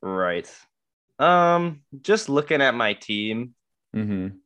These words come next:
Speaker 1: who would I, I have shooting guards and, or guys who could play shooting guard in, like,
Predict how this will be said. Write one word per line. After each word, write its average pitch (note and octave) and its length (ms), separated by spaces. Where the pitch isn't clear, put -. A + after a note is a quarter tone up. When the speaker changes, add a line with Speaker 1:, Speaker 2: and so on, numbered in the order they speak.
Speaker 1:
who D#3+ 120
would F#3 140
I, C3 200
I B2 120
have A#2+ 400
shooting E3 420
guards D3 600
and, G#2 440
or A2+ 60
guys A#2+ 200
who A2 80
could G#2 180
play C#3+ 180
shooting A#2 340
guard G2+ 340
in, G2 220
like, F2+ 240